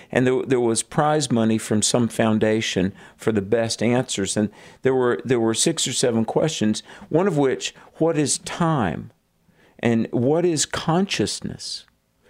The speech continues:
And how did life begin? And, you know, wh-, how much can we accomplish in the, the natural world? And, you know, what does the future hold? They said, "These are the biggest, most important questions."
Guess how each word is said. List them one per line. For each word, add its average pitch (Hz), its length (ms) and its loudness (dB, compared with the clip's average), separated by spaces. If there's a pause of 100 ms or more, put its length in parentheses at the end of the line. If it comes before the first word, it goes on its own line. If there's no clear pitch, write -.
(160)
And 107 160 0
how 151 220 0
did 165 160 0
life 143 440 0
begin? 98 580 0 (440)
And, 117 420 2
you 123 160 0
know, 104 220 0 (400)
wh-, - 180 0
how 175 360 2
much 170 640 0 (220)
can 131 240 2
we 127 100 4
accomplish 135 960 -2
in 107 340 2 (360)
the, 107 280 0
the 110 160 0
natural 117 520 2
world? 107 560 2
And, 98 180 0 (220)
you 117 80 0
know, 110 80 2
what 120 260 2
does 151 140 0
the 139 100 0
future 127 380 0
hold? 107 200 2 (200)
They 127 100 2
said, 123 240 0
"These 175 260 2
are 151 120 2
the 160 500 0
biggest, 156 580 0
most 160 440 0
important 156 800 -2
questions." - 840 -6